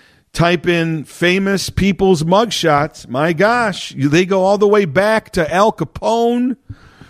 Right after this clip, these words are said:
Frank Sinatra, a young Frank Sinatra, a young Al Pacino,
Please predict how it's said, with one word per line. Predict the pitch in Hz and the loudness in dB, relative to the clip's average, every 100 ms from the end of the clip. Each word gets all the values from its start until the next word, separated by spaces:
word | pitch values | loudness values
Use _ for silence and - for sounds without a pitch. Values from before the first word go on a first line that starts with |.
| - - - | -20 -20 -6
Frank | - 202 233 | 0 2 2
Sinatra, | 185 202 175 190 233 - 240 196 | -2 -2 0 0 0 0 0 2
a | |
young | 160 185 214 | 2 2 0
Frank | - 214 226 | -2 -2 -2
Sinatra, | - 151 165 220 - 240 247 285 _ _ _ _ _ _ _ _ _ _ - - - | 0 2 2 0 0 0 0 -2 _ _ _ _ _ _ _ _ _ _ -20 -20 -2
a | 135 | 0
young | 139 175 208 202 | 2 2 0 0
Al | 220 | 0
Pacino, | - 165 - - 226 233 240 247 294 | 0 -2 -2 -2 0 2 2 0 -2